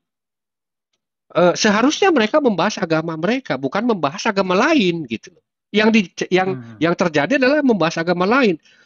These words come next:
Speaker 1: Contoh kasus terakhir ya, eh, Ustadz Abdul Som-, Us-, Ustadz Abdul Somad. Itu mengatakan di salib ada jin kafir. Itu kan secara, secara manusiawi ya kita tersakiti lah, begitu. Kita sebagai orang Kristen,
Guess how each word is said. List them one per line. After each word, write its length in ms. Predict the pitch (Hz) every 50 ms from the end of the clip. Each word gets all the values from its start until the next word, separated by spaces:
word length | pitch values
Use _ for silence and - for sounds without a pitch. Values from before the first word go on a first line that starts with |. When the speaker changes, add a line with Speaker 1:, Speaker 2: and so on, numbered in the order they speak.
| _ _ _ _
Speaker 1:
Contoh 380 | - 208 214 226 226 269 269 269
kasus 400 | - - - - 247 247 - -
terakhir 420 | - 175 170 170 175 180 202 196 156
ya, 160 | 123 120 120 - - _ -
eh, 400 | 135 123 117 113 110 110 110 104 - - - 415 523 508 494 415
Ustadz 300 | - - - - - - 135
Abdul 160 | 147 151 -
Som-, 260 | - 170 160 135 - - 160
Us-, 220 | 147 - - -
Ustadz 360 | 156 139 - - 175 175 - -
Abdul 280 | 123 123 127 131 127
Somad. 380 | - - 151 147 135 101 92 _ _ _ _ _ _ _ _ _ _ _ _ _ _ -
Itu 160 | - - 269
mengatakan 560 | 269 254 247 233 - 190 190 - 240 277 269 233
di 80 | 226 -
salib 300 | - 185 196 240 247 -
ada 160 | 175 170 170
jin 220 | 143 156 185 196 185
kafir. 560 | - 226 240 - - - 214 180 139 117 95 85 _ _ _ _ _ _ _ _ _ _ _ _ _ _ _ _ _ _
Itu 240 | _ - - - 311
kan 220 | - - 330 320 269
secara, 680 | - - 170 - 151 127 117 120 117 110 101 92 - _ _ _ _ _ _
secara 400 | _ - 165 - - 143 131 139
manusiawi 800 | 135 131 127 123 127 123 - - 117 101 95 101 147 202 185 120
ya 40 | -
kita 260 | - 110 - - 120
tersakiti 640 | - 131 107 - - - _ - 120 - - 98 85
lah, 160 | 82 82 78 - _ _ _ _ _ -
begitu. 320 | 85 78 80 76 - 82
Kita 240 | - 107 - 147 151
sebagai 320 | - 107 101 95 95 98
orang 180 | 101 104 101 98
Kristen, 440 | - 107 98 - - 160 160 160